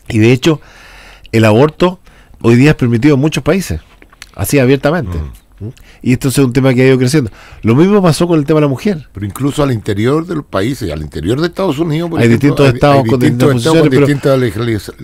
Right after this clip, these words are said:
Speaker 2: legislaciones.
Speaker 1: pero te fijas, esto tiene que ver con la, con, con lo que entendemos y ya podemos hacer con la biología hoy día. La biotecnología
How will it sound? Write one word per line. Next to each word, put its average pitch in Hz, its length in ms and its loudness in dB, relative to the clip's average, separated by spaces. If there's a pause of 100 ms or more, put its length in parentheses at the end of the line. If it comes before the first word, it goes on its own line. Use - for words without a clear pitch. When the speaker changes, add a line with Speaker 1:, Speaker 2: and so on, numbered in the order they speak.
Speaker 2:
legislaciones. 113 560 -8
Speaker 1:
pero 123 160 2
te 120 120 -2
fijas, 151 220 2
esto 151 160 0
tiene 156 200 2
que 135 100 2
ver 156 260 2 (460)
con 120 180 4
la, 120 300 2
con, 110 320 -2
con 107 180 0
lo 110 100 2
que 113 100 0
entendemos 113 580 2
y - 20 4
ya 131 80 2
podemos 127 320 2
hacer 127 180 -2
con 131 140 0
la 123 80 4
biología 113 460 2
hoy 98 80 2
día. 85 160 -2
La 95 100 2
biotecnología 135 880 2